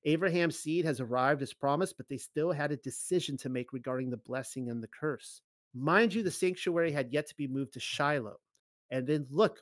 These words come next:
what else the chapter says. "And the bones of Yosef, which the children of Yasharel brought up out of Mitzrayim, buried they in Shechem,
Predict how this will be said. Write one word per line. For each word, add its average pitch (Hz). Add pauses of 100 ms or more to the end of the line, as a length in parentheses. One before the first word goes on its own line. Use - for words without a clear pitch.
what 147
else 139
the 143
chapter -
says. - (1400)
"And 139
the 131
bones 175
of 113
Yosef, 151 (480)
which -
the 131
children 170
of 120
Yasharel 139
brought 127
up 160
out 143
of 131
Mitzrayim, 139 (400)
buried 160
they 151 (120)
in 131 (120)
Shechem, 107